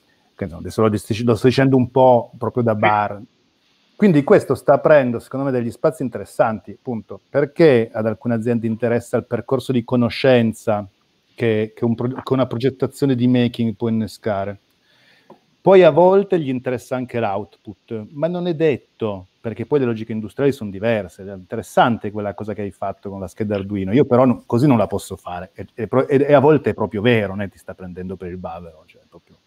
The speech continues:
cioè, me la devo rifare. La cosa interessante è che tu gli hai individuato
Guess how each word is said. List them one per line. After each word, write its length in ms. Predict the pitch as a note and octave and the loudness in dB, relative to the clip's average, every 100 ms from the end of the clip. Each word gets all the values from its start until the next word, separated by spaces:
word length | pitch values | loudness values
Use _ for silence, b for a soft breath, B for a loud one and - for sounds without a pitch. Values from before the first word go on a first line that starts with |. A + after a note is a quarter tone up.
| B B B B B B B | B B B B B B B
cioè, 140 | - F#2 | -6 -2
me 80 | |
la 80 | G2 | 0
devo 200 | A#2 A2 | 2 2
rifare. 580 | G#2+ G2 G2+ F#2 E2+ F2+ b b b b _ _ _ _ | 0 -2 -4 -4 -10 -18 b b b b _ _ _ _
La 180 | C#3+ C#3+ | 2 4
cosa 160 | G#3 | 6
interessante 680 | F3 F3 F#3+ - E3+ F3 F3 | 4 6 4 4 4 4 2
è 20 | E3+ | 2
che 140 | C#3 | 2
tu 140 | E3+ | 4
gli 120 | D3 B2 | 4 4
hai 100 | B2 | 4
individuato 1160 | B2+ B2+ C#3 C#3+ E3+ C3 B2+ C#3 D3 D#3 - | 2 -2 -4 0 2 4 2 2 2 0 -2